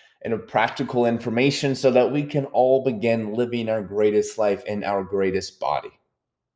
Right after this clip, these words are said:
And this episode was influenced by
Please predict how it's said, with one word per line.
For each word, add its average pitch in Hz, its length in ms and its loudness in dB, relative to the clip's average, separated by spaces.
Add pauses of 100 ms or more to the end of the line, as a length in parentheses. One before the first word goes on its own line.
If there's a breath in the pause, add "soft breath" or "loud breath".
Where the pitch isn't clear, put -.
(840 soft breath)
And 107 280 2
this 160 360 0
episode 110 600 4
was 101 240 4
influenced 107 720 0
by 95 520 4